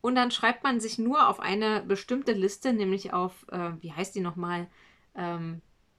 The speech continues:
ja, irgendwie sowas, Warten auf Rückmeldung oder so, ja, Warteliste. Und, äh, da schreibt man sich nur drauf, dass man nochmal überprüfen muss, ob da was zurückkommt. Weil wenn ich jetzt jemandem eine Aufgabe gebe, dann muss ich natürlich erstens schauen,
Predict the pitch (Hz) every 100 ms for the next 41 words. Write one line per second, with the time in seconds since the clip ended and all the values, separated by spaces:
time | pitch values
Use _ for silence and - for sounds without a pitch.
0 | _ _ _ _ _ _ - 180 - 214
1 | 202 180 185 180 - 175 175 190 180 -
2 | 220 220 180 165 160 165 170 175 254 -
3 | _ - 175 226 - _ 175 185 233 240
4 | 277 - 359 - - - - 202 196 -
5 | 185 202 240 233 226 - 214 202 185 392
6 | 339 202 208 190 185 190 185 170 175 -
7 | 247 330 339 262 247 233 202 202 185 190
8 | - 196 320 330 196 160 147 - - -
9 | _ _ 175 175 190 190 214 175 202 196
10 | 185 160 185 233 269 240 226 233 247 269
11 | 269 - _ 190 196 220 214 196 202 202
12 | 190 208 233 214 - 196 220 262